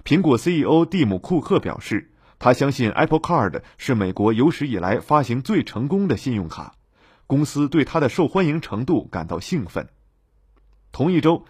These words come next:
高盛提交给监管部门的文件显示，截至九月三十号，他们已经为苹果用户发放了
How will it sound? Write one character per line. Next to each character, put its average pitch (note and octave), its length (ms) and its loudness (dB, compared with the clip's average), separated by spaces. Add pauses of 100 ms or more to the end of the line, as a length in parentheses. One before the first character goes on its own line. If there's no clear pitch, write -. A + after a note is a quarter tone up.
(200)
高 D3 180 6
盛 D3 180 -2
提 C3+ 140 -2
交 D3+ 160 4
给 A2 160 0
监 E3 160 0
管 A#2 160 -2
部 B2+ 100 -4
门 G2+ 140 -2
的 A2+ 60 0
文 G2 180 -2
件 B2 180 -2
显 D2+ 220 -12
示， - 300 -6 (280)
截 E3 140 4
至 E3+ 220 2
九 G2 180 0
月 C3+ 100 2
三 D#3+ 220 0
十 A2 140 -8
号， F#2 340 -2
他 - 140 2
们 A#2+ 180 -2
已 F#2+ 100 -6
经 D#3 220 0
为 A2 160 2
苹 A#2 180 -4
果 G#2+ 140 0
用 G#2+ 160 -2
户 G2+ 180 -4
发 B2+ 220 2
放 G2+ 220 -2
了 E2+ 160 -4